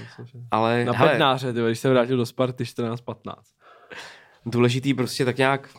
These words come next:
Speaker 2: odzadu, s,
Speaker 1: Aha.
Speaker 2: s rozvahou.
Speaker 1: Důležitý jsou tři body a je jedno
Speaker 2: No,
Speaker 1: jak
Speaker 2: jedno
Speaker 1: už.
Speaker 2: jak, no, ale to
Speaker 1: Na zbytek se vyser,
Speaker 2: No
Speaker 1: jo.
Speaker 2: právě, no, ale to je těžký, no.
Speaker 1: Takže
Speaker 2: S rozvahou žádný, hlavně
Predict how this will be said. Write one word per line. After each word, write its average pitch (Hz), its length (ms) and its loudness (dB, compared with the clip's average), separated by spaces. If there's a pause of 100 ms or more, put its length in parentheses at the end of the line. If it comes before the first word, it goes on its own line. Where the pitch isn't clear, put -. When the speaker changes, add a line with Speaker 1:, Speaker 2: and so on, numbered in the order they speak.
(180)
Speaker 2:
odzadu, 131 640 4
s, 120 120 -4
Speaker 1:
Aha. 107 80 -8
Speaker 2:
s 101 60 -4
rozvahou. 127 720 4
Speaker 1:
Důležitý 127 440 0
jsou 135 160 2
tři 127 200 0
body 120 380 4
a 127 60 4
je 127 160 4
jedno 131 220 4
Speaker 2:
No, 147 60 6
Speaker 1:
jak 127 200 6
Speaker 2:
jedno 135 240 4
Speaker 1:
už. 151 60 6
Speaker 2:
jak, 123 140 2
no, 135 120 4
ale 143 180 4
to 151 240 -2 (440)
Speaker 1:
Na 120 100 -4
zbytek 156 320 2
se 165 160 2
vyser, 160 260 -2
Speaker 2:
No 113 100 2
Speaker 1:
jo. 120 60 0
Speaker 2:
právě, 131 400 0
no, 95 160 -6
ale 110 160 -4
to 120 120 -8
je 117 60 -4
těžký, 113 380 -14
no. 85 60 -20 (880)
Speaker 1:
Takže 127 160 4
Speaker 2:
S - 20 6
rozvahou 147 340 4
žádný, 139 280 2
hlavně 147 320 4